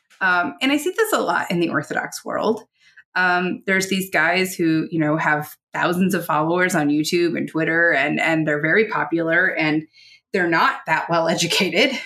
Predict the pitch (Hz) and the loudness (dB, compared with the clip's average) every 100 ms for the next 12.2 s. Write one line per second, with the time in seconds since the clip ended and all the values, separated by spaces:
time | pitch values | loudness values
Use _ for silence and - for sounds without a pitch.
0 | - _ _ - 196 185 185 196 - - | -14 _ _ -2 0 2 0 -4 -8 -2
1 | 220 214 226 220 - - - 294 285 311 | 0 2 0 -2 -8 -16 -4 0 2 2
2 | 240 - 294 247 226 220 196 196 233 185 | 2 0 0 2 0 0 2 2 2 0
3 | 170 160 160 - - 65 - - 180 180 | 0 0 0 -2 -2 -2 -2 -6 -4 -2
4 | 175 160 151 175 185 160 156 - 175 - | 2 2 2 2 2 2 -2 -2 -2 0
5 | 202 180 170 - 180 170 165 160 156 156 | 0 2 0 -2 -4 0 0 2 0 0
6 | 160 160 165 160 160 143 151 156 170 160 | -2 -2 -4 -4 -2 0 0 0 0 0
7 | 151 151 185 247 - - - _ _ _ | 0 0 0 0 -2 -6 -8 _ _ _
8 | _ _ _ _ _ _ 254 277 269 269 | _ _ _ _ _ _ 0 0 0 0
9 | - - 311 - 277 247 - - 254 294 | 0 0 0 0 0 0 0 0 2 2
10 | 311 240 214 208 190 - - - 359 523 | 2 0 0 2 2 -2 -8 -4 -2 0
11 | - - - 285 294 - _ - 208 196 | 0 0 0 0 -2 -14 _ -2 2 4
12 | 254 | 2